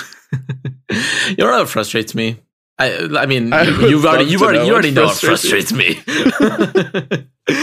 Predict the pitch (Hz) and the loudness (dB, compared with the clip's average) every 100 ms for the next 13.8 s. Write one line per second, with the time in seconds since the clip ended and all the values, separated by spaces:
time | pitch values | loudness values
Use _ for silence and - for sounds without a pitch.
0 | 339 311 - - 175 175 175 - 226 285 | -2 -6 -6 -2 0 2 0 -4 -12 -14
1 | - _ - 135 - - 156 180 185 233 | -16 _ -2 -2 -2 -8 -4 -2 0 -2
2 | 262 220 151 117 101 104 101 95 90 87 | 0 2 0 0 2 2 0 -4 -4 -2
3 | 92 78 73 - - 95 92 - 139 131 | -2 -4 -10 -14 -8 -6 -6 -4 -4 -6
4 | - 214 - 208 - 165 175 160 120 113 | -10 -12 -10 -14 -4 0 4 2 0 -6
5 | _ _ 143 151 - 170 214 190 139 107 | _ _ -2 0 0 0 0 2 2 0
6 | 101 - _ _ 135 143 127 104 95 - | -2 -12 _ _ 0 0 2 0 -2 -6
7 | - 185 160 - 175 180 247 214 214 - | -4 -4 -2 -2 0 0 -2 -2 -4 -8
8 | - - _ - 170 - 98 104 87 80 | -16 -18 _ -14 -10 -2 0 2 0 -4
9 | 78 - _ _ - 135 143 139 127 - | -12 -18 _ _ -4 0 2 2 0 0
10 | - - 127 - 160 - _ _ - - | -2 -2 -4 -4 -8 -8 _ _ -4 -2
11 | 294 208 - - 185 214 226 202 143 156 | -2 -6 -8 -2 0 0 0 0 -2 -2
12 | 127 131 117 101 98 - 143 151 143 135 | 0 0 0 0 -2 0 2 2 2 0
13 | 131 _ 117 123 110 101 95 - | -4 _ -4 0 2 2 -2 -6